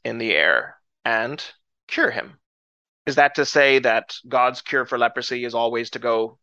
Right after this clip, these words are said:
take a bath in a river? No. Is that to say that Elisha couldn't have waved his hands and healed him? No. Why does God make him go and bathe in the Jordan River? Because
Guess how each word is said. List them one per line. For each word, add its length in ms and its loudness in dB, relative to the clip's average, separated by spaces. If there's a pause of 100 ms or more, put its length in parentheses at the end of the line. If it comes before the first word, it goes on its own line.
(220)
take 160 -2
a 60 -2
bath 320 2
in 80 -4
a 60 -8
river? 320 -4 (800)
No. 440 0 (500)
Is 140 2
that 180 4
to 80 -4
say 240 2
that 400 -4
Elisha 440 2
couldn't 320 -2
have 200 -4
waved 260 -4
his 120 -10
hands 440 -4
and 80 -8
healed 260 -6
him? 140 -8 (640)
No. 320 0 (680)
Why 460 4
does 200 -14
God 420 -4 (460)
make 300 0
him 240 -2
go 420 -2 (340)
and 200 -4
bathe 360 0
in 180 -10
the 100 -6
Jordan 320 -8
River? 300 -10 (400)
Because 920 0